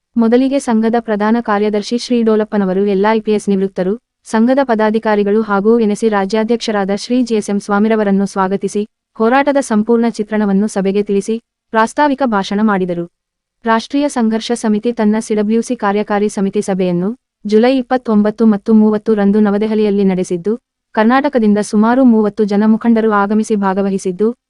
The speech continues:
ಈ ಸಭೆಯ ಸಂಪೂರ್ಣ ವಿವರವನ್ನು ಕಾರ್ಯಾಧ್ಯಕ್ಷರಾದ ಶ್ರೀ ನಂಜುಂಡೇಗೌಡರವರು ಸಭೆಗೆ ತಿಳಿಸಿದರು. ಮುಂದುವರೆದಂತೆ,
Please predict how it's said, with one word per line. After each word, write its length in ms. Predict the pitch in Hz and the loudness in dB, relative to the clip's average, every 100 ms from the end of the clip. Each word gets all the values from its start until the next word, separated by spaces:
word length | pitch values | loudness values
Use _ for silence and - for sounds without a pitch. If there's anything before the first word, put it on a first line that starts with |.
| _ - | _ -2
ಈ 120 | 269 | -2
ಸಭೆಯ 320 | 262 226 233 | 0 2 2
ಸಂಪೂರ್ಣ 420 | 240 214 226 240 233 | 0 0 2 2 2
ವಿವರವನ್ನು 480 | 202 202 196 196 208 | 2 0 0 0 0
ಕಾರ್ಯಾಧ್ಯಕ್ಷರಾದ 800 | 202 208 220 240 226 214 196 196 | 0 0 0 -2 -2 -4 -2 -4
ಶ್ರೀ 240 | - 240 | -2 0
ನಂಜುಂಡೇಗೌಡರವರು 920 | 247 214 220 214 202 196 202 196 196 214 | 2 2 0 0 0 0 0 0 0 -2
ಸಭೆಗೆ 340 | 208 196 214 | -2 -2 0
ತಿಳಿಸಿದರು. 580 | 220 208 196 180 175 - _ _ _ _ - | 0 -2 -2 -4 -6 -10 _ _ _ _ 2
ಮುಂದುವರೆದಂತೆ, 880 | 233 240 269 254 233 208 208 214 | 6 6 6 4 2 0 0 -2